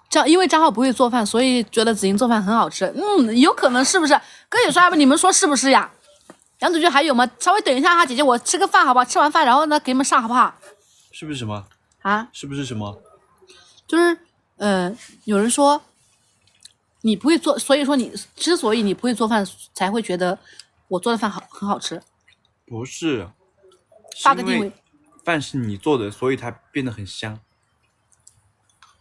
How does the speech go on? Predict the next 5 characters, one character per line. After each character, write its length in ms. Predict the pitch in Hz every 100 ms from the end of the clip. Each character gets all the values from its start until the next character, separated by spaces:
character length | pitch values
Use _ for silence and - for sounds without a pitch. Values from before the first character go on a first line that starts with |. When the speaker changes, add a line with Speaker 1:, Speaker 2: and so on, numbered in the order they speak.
| _ - _ _ _ _ _ _ _ _
Speaker 2:
嗯。 320 | 101 101 87 98 _ _ _ _ _ _
Speaker 1:
啊， 240 | 175 175 _
爸， 300 | 175 - _ _ _ _ _ _ _ _
真 180 | -
的。 120 | 226